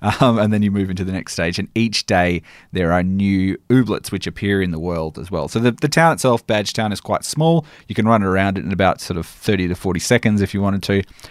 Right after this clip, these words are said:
um, but within that, there's different, uh,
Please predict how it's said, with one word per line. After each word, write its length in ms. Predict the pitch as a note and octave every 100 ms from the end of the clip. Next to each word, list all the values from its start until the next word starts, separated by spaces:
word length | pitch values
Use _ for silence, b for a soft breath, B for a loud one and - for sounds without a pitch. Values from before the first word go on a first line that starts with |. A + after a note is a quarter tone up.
| B B -
um, 200 | F#2+ F2+
but 140 | F#2
within 380 | A2 G2+ G#2+ G2+
that, 220 | F#2 -
there's 160 | F#2 -
different, 540 | G#2+ - F#2 E2+ - -
uh, 400 | F2+ F2 F2 D#2